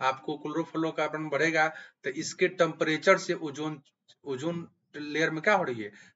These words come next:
धीरे धीरे hole हो रही है। अगर धीरे धीरे इसमें hole हो जाएगा, तो जो सूर्य से आने वाली ultraviolet जो रे होगी, देखो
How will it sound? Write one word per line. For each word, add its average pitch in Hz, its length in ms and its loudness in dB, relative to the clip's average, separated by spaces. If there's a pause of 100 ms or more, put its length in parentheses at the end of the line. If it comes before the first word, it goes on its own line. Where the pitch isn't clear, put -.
(120)
धीरे 127 220 -4
धीरे 139 180 -4
hole 131 400 0
हो 110 140 -6
रही 98 240 -8
है। 98 120 -12 (340)
अगर 147 240 2
धीरे 143 260 -2
धीरे 170 240 2
इसमें 170 220 -4
hole 151 380 0
हो 156 160 -4
जाएगा, 165 600 4 (400)
तो 156 80 -4
जो 147 140 -4
सूर्य 226 440 -4
से 226 200 4
आने 190 420 6
वाली 196 340 8
ultraviolet 190 960 6
जो 170 220 -2
रे 226 100 6
होगी, 175 580 2 (640)
देखो 104 320 -4